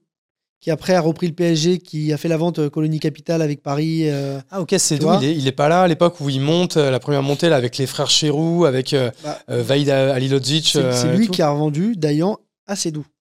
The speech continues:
Speaker 2: Ok.
Speaker 1: Tu vérifieras. Mais c'est ce qu'il m'a dit en tout cas. Et je me rappelle que c'était, c'était son plus gros exit à lui. Et c'est lui qui a repris aussi Bastia,
Speaker 2: Ok.
Speaker 1: qu'il a vendu aux supporters. En fait, c'est un mec qui prend les clubs en difficulté.
Speaker 2: Oui, quand Bastia, ils ont, euh, relégation, euh,
Speaker 1: Exactement.
Speaker 2: euh, c'était quoi déjà ? C'était, euh,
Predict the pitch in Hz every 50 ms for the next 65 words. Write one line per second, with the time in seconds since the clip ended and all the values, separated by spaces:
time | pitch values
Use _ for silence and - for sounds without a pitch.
0 | _ - 180 196 175 - 202 185 156 113 104 98 98 160 156 156 151 156 151 -
1 | 160 156 175 214 240 _ _ _ _ _ _ _ _ _ 123 131 151 - - 170
2 | 160 160 160 170 180 165 151 - 147 170 190 214 202 160 151 - - 147 139 143
3 | 151 143 143 151 185 180 - 170 143 170 160 143 - - 165 147 147 160 151 -
4 | 190 175 196 196 180 160 165 151 147 190 220 - 165 143 151 185 226 240 _ _
5 | _ - - - _ _ _ 175 156 - 185 196 220 196 208 180 170 156 - -
6 | 190 165 - 175 156 175 170 - - 196 175 - _ _ _ _ _ _ _ _
7 | _ _ 131 135 _ _ - 185 151 - 170 160 156 147 165 175 170 196 202 180
8 | - 196 170 180 151 - 147 135 127 - - 190 190 - 180 190 208 196 - 170
9 | - 190 185 - - 185 170 180 175 165 - 170 - 180 151 185 196 220 240 -
10 | - 165 147 156 139 135 139 139 131 - - - 170 165 165 160 131 131 127 127
11 | 127 123 123 123 123 123 123 123 123 127 120 120 135 135 135 127 135 127 - -
12 | 151 151 147 151 151 139 131 120 185 180 165 147 - - - _ - 120 117 117
13 | 117 117 117 117 117 117 117 117 117 120 120 117 - - - - 120 - - 127
14 | 123 107 110 101 113 117 - - - - 120 117 117 113 110 107 107 101